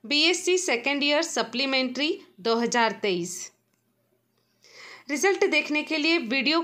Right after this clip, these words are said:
के डिस्क्रिप्शन बॉक्स में दी गई लिंक को क्लिक कीजिए। विश्वविद्यालय और आपके करियर से संबंधित नवीनतम जानकारी के लिए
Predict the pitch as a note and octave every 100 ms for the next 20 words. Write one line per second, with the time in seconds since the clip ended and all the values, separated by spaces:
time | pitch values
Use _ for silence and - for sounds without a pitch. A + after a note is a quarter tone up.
0 | - C#4+ E4 E4+ B3 - - E4 - F4+
1 | C#4 B3+ B3+ C4+ C4+ C#4 F#3 D4 A3 G#3
2 | B3+ E4+ - - - A#3+ D#4+ E4 D4 C4+
3 | E4 D4+ A3 - A3 F3 G#3 F#3 - _
4 | _ _ _ _ - B3 E4 F4 D4+ A#3
5 | D4+ D4 D#4 G#4 - A#3 A3 G#3 A3+ G#3+
6 | B3 C#4+ D#4 D4+ D4+ C#4 C#4 D4 D#4 G4
7 | - - - A#3 A#3+ D#4+ F4+ C#4+ C#4+ B3
8 | G#3 G3 B3 C#4 E4 B3 F#3+ G3+